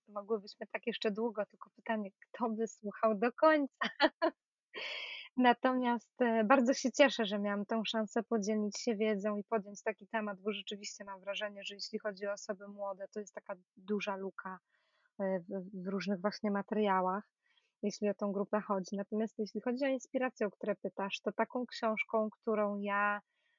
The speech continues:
zdecydowanie bardzo, bardzo polecam. To jest książka W pułapce myśli dla nastolatków.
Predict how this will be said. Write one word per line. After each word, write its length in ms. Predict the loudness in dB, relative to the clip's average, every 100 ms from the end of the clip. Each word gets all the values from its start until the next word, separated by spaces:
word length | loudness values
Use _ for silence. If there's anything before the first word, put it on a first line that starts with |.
| _ _ _ _ -4
zdecydowanie 960 | 0 0 0 2 4 4 4 2 2
bardzo, 380 | 4 4 4 2
bardzo 340 | 2 2 0 -2
polecam. 680 | 0 2 2 0 -2 -2
To 80 | -2
jest 140 | -4 -4
książka 420 | -6 -6 -6 -8
W 140 | _
pułapce 420 | 2 2 0 -8
myśli 380 | -4 -4 -4 -6
dla 160 | -2 -2
nastolatków. 840 | -4 -6 -8 -8 -10 -8 -4 -4